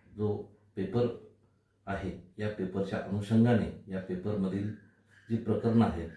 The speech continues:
त्या प्रकरणामधील पहिले प्रकरण हे जे आहे, ते नागरी सेवा, याचा अर्थ, व्याख्या, वैशिष्ट्ये आणि कार्य या घटकांचा अभ्यास या प्रकरणामध्ये आपण करणार आहोत.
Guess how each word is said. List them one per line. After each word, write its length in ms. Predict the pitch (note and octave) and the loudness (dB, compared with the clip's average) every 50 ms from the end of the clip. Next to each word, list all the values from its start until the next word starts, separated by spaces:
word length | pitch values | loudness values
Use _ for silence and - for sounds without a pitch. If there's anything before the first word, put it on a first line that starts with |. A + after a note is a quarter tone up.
| - - _ _ _ _ _ | -18 -20 _ _ _ _ _
त्या 140 | G#2 G#2 G#2+ | -2 -2 -2
प्रकरणामधील 760 | G#2 - F#2+ F#2 - G2 G2 G2 G2 F#2+ F#2 F2+ F#2+ F#2+ F#2 | -2 -2 -6 -4 -4 -4 -4 -2 -2 0 -2 -2 -2 -4 -6
पहिले 320 | - - F#2 F#2 G2+ A2+ | -6 -6 -4 -2 -2 -2
प्रकरण 440 | A2+ - F#2 - - - F2+ E2+ E2+ - - - _ _ _ _ _ _ _ _ _ _ _ _ _ _ _ _ _ _ _ _ _ - _ | -2 -2 -4 -4 -4 -4 -4 -6 -6 -8 -12 -18 _ _ _ _ _ _ _ _ _ _ _ _ _ _ _ _ _ _ _ _ _ -8 _
हे 80 | G#2+ F#2+ | -4 -2
जे 100 | F#2+ G2 | 0 0
आहे, 280 | F#2+ F2 F2 E2 E2 - - - - - - - _ _ _ | 0 -2 -4 -6 -8 -10 -14 -20 -20 -20 -20 -20 _ _ _
ते 200 | A2+ A2+ A#2+ A#2 - | -2 0 0 0 0
नागरी 580 | G#2+ G#2 G#2 G2 G#2+ A2 A#2 B2 - - - - - - - | 2 2 2 4 4 4 4 4 0 -6 -12 -18 -20 -8 0
सेवा, 320 | A#2 G#2+ F#2+ F#2+ F2 F2 F2 - - - _ _ _ _ _ _ _ _ _ _ _ _ _ _ _ _ _ _ _ _ _ _ _ _ _ _ _ _ _ - | 0 2 4 4 2 0 -2 -6 -12 -20 _ _ _ _ _ _ _ _ _ _ _ _ _ _ _ _ _ _ _ _ _ _ _ _ _ _ _ _ _ -16
याचा 160 | G2 - A2 | -12 -8 -8
अर्थ, 400 | - - G2+ A2+ A#2 - - F#2+ - - - | -4 0 0 0 0 0 -4 -8 -10 -8 -4
व्याख्या, 380 | F#2+ G2 G2 - - - A2 A2 - - | -2 -2 -2 -2 -4 -4 -4 -4 -4 0
वैशिष्ट्ये 640 | F#2 F#2 F2+ - A2+ G#2 - - - E2 - - - - - - | 0 0 0 2 -2 -4 -4 -4 -6 -8 -8 -8 -12 -14 -18 -14
आणि 240 | G2 F2+ F#2+ G2+ F#2+ | -10 -6 -4 -4 -4
कार्य 280 | - - F2 F2 E2 D2 - - - - - - - _ _ - _ _ _ _ _ _ _ _ _ _ _ _ | -4 -4 -4 -4 -4 -6 -8 -10 -16 -20 -20 -20 -20 _ _ -20 _ _ _ _ _ _ _ _ _ _ _ _
या 140 | G#2 A2 A2+ | 2 2 2
घटकांचा 600 | - - G#2 G#2 - - - A2 G#2+ - - G2+ | 2 2 -2 -2 -2 2 2 2 2 4 2 0
अभ्यास 320 | G2 - G#2 G2 - - | 0 0 0 -2 -2 -2
या 80 | F#2+ F#2 | -2 -4
प्रकरणामध्ये 640 | - F#2 F#2 - F2+ - - - E2+ F2 F2 F2 | -2 -4 -6 -4 -4 -6 -6 -6 -6 -4 -6 -6
आपण 320 | - - - F#3 F#3 - - | -6 -8 -6 -4 -2 -2 -2
करणार 580 | - - - - - - - E2+ E2+ E2+ E2 | -4 -8 -14 -18 -12 -10 -8 -8 -8 -8 -8
आहोत. 280 | E2 D2+ - - D2+ | -8 -8 -10 -10 -16